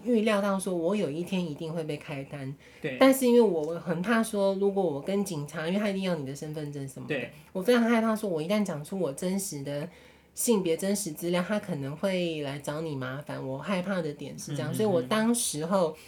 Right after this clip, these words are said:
Speaker 1: 我，因为我早就预期一定会有这一天，我就跟我另外一个朋友借他的名字跟身份证，所以
Speaker 2: 对。
Speaker 1: 那个时候警察找我，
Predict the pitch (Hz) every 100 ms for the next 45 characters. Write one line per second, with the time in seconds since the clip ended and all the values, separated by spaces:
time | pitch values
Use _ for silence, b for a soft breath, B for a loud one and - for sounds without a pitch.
0 | B - 180 190 240 196 151 196 196 190
1 | 175 151 151 175 175 135 139 143 143 -
2 | B B 156 202 202 208 170 151 185 190
3 | 175 170 156 143 151 131 - B B B
4 | - 240 190 190 190 170 147 139 147 -
5 | 139 151 160 175 151 151 151 135 131 135
6 | 151 - 208 139 120 B - 240 220 220
7 | 202 196 160 147 160 156 165 - 170 175